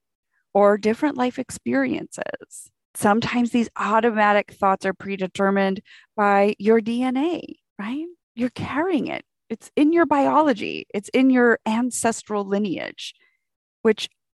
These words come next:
now we know dates back six generations. If you think back even three generations to the trauma, to the stress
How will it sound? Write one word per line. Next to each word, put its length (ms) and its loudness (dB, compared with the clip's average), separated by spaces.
now 400 4
we 240 4
know 360 4
dates 300 -4
back 260 0
six 500 -4
generations. 1500 0
If 180 4
you 300 6
think 360 -2
back 280 0
even 380 -2
three 380 0
generations 1000 -4
to 140 4
the 120 4
trauma, 600 0
to 100 2
the 100 -4
stress 800 -4